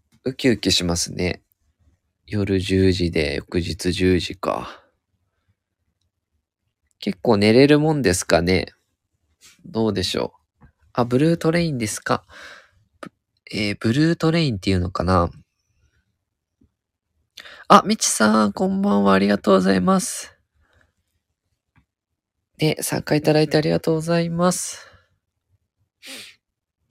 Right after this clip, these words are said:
今はですね、こう、旅行支援の話から、えー、<laughs> あ、死後。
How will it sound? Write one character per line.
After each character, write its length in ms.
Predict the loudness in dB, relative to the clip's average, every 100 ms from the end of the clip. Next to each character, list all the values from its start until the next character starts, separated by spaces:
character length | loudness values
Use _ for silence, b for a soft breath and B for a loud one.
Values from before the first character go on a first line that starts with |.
| -20 _
今 320 | -4 2 4
は 120 | 4
で 140 | 2 0
す 180 | -2 -4
ね、 640 | 0 2 2 0 -2 -8 -12 _ _ _ _ _ _ _ _ _ _ _ _ _ _ _ -12
こ 300 | -4 -2 0
う、 200 | -4 _ _ _ _ -4
旅 180 | -4
行 380 | -2 0 2 4
支 220 | 2 0
援 320 | 0 2 2 0
の 140 | 0
話 560 | 0 -2 0 -2 -4 -8
か 240 | 0 2
ら、 440 | 4 2 0 -20 _ _ _ _ _ _ _ _ _ _ _ _ _ _ _ _ _ _ _ _ _ _ _ _ _ _ _ _ _ _ _ _ _ _ _ _ _ _ _ _ -14
え 560 | -6 -2 0 0 0 -4
ー、 20 | _
<laughs> 100 | _
あ、 260 | -2 0 4
死 260 | 6 6
後。 260 | 6 6 2